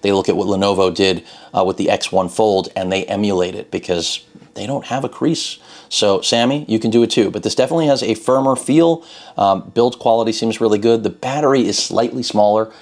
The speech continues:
actually one hundred milliamps less than the previous generation. But from everything I've seen, battery life is pretty much identical. So we'll see how it fares. But, uh, overall, I'm excited about this phone for good reason,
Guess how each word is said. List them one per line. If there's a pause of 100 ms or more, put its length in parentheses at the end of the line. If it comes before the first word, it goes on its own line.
(100)
actually
one
hundred
milliamps
less (220)
than
the
previous
generation. (800)
But
from
everything
I've
seen, (240)
battery
life
is
pretty
much
identical. (300)
So
we'll
see
how
it
fares. (300)
But, (340)
uh,
overall, (280)
I'm
excited
about
this
phone (100)
for
good
reason,